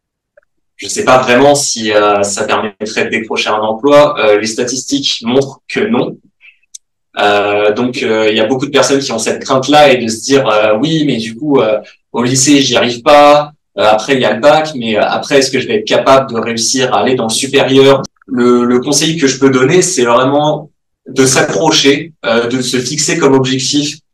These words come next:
Vas-y, écoute, euh, le bac, je le termine. Euh, dans tous les cas, le supérieur, c'est pas pareil que le lycée.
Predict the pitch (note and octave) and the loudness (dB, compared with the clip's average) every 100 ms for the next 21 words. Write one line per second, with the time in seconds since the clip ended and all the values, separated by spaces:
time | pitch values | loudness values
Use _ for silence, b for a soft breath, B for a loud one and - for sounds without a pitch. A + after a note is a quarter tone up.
0 | _ _ B2 C3 C3+ C3+ B2 B2+ C3 - | _ _ 0 0 2 0 -2 -2 -4 -4
1 | - - G#2+ A2 B2 C#3+ C3+ A#2+ A#2 C3+ | -8 -2 2 2 4 4 2 -2 0 0
2 | C3 C#3 C#3+ C3+ - _ - A2+ B2 B2+ | 2 0 0 -4 -10 _ -6 -2 -2 0
3 | C#3 C#3 D3+ C#3 B2+ - C#3 C#3 C#3+ C#3 | 0 2 4 4 4 -2 0 0 2 0
4 | C3+ B2+ B2+ B2 A#2+ C3+ B2+ B2 - C3+ | -2 -4 0 0 0 -4 -6 -8 -2 0
5 | C3 | 0